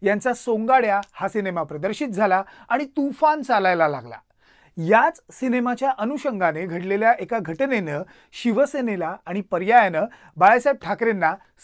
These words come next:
सिने क्षेत्रामध्ये पहिल्यांदा हस्तक्षेप करण्याची संधी दिली.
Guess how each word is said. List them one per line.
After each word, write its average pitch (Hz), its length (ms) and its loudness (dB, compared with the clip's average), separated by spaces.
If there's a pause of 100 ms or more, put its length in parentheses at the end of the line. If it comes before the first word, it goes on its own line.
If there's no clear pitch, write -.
सिने 247 260 0
क्षेत्रामध्ये 214 640 -2 (120)
पहिल्यांदा 196 580 -2 (200)
हस्तक्षेप 247 680 -6
करण्याची 185 540 -4 (340)
संधी 214 440 0
दिली. 156 240 -4